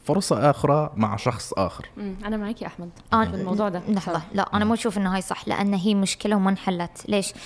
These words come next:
Speaker 3: أول شيء خلينا نتكلم إن، أوكي، في مسامحة، ولكن يا ناس، افهموا، مو بنا إن، آه، يعني، انتوا س-، خنتوا أو س-، غلطتوا وعادي نسامح لأن إحنا غفورين مثل الله. الله يغفر أو التوبة تصير لما الواحد،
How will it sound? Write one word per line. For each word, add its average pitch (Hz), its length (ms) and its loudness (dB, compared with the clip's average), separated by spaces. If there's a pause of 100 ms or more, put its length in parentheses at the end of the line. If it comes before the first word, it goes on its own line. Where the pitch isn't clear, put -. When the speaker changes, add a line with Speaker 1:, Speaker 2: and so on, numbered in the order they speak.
(220)
Speaker 3:
أول 220 160 2
شيء 262 100 0
خلينا 247 200 2
نتكلم 208 580 2
إن، 185 140 0 (380)
أوكي، 196 200 2
في 269 120 4
مسامحة، 226 500 6
ولكن 196 280 4
يا 185 160 4
ناس، 214 360 2
افهموا، 190 340 4
مو 175 120 2
بنا 196 240 4
إن، 185 160 4 (560)
آه، - 100 0 (400)
يعني، 165 160 0
انتوا 170 220 -2
س-، - 120 -10 (500)
خنتوا 202 480 4
أو 165 220 -2
س-، - 180 -12
غلطتوا 185 600 4
وعادي 170 300 4
نسامح 190 440 2
لأن 170 160 2
إحنا 170 200 0
غفورين 170 480 0
مثل 170 240 0
الله. 185 320 2 (520)
الله 226 300 6
يغفر 208 540 2
أو 175 120 2
التوبة 202 760 4 (340)
تصير 269 420 2 (340)
لما 190 200 4
الواحد، 196 460 4